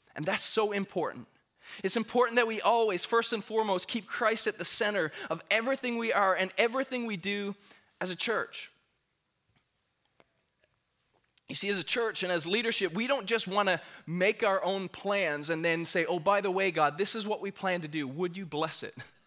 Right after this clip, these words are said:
That's not how we believe we should operate, but we want to make sure that God is leading his church and that we're listening to what he has to say and that we follow his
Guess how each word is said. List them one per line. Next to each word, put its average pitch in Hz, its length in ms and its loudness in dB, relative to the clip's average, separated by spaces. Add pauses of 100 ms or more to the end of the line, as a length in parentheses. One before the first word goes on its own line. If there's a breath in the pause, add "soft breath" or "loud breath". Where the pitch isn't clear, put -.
(640 soft breath)
That's - 280 0
not 214 180 4
how 196 140 0
we 190 140 -4
believe 170 400 -4 (420 soft breath)
we 160 80 -6
should 165 180 -4
operate, 156 380 -4
but - 140 -6
we 196 320 -6
want 190 380 -4
to 180 100 -14
make 160 240 -10
sure 127 360 -10 (280 loud breath)
that 135 180 -2
God 160 340 0
is 131 140 -4
leading 135 300 -8
his 120 180 -8
church - 480 -16 (320 loud breath)
and 147 140 -4
that 185 200 2
we're 185 140 -2
listening 180 540 -2
to 151 100 -6
what 160 160 0
he 160 140 -6
has 156 280 -4
to 131 120 -12
say 139 540 -6 (420 loud breath)
and 143 160 -4
that 156 140 0
we 165 120 -4
follow 165 440 0
his 151 420 -6